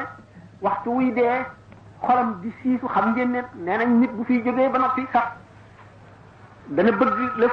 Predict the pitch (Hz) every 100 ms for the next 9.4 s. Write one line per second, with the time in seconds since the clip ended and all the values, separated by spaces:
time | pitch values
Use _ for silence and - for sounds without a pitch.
0 | - 220 254 240 220 214 240 254 - -
1 | - - - 208 247 247 262 247 220 254
2 | 233 247 - 254 240 254 262 214 220 185
3 | 165 - - - - - - 156 202 247
4 | 262 254 254 220 - - 202 196 - 247
5 | 240 254 233 185 220 240 - 262 226 240
6 | 269 - 240 247 247 233 233 202 190 202
7 | 233 254 254 220 254 247 247 254 254 -
8 | - - - - - - - - 196 247
9 | 262 254 247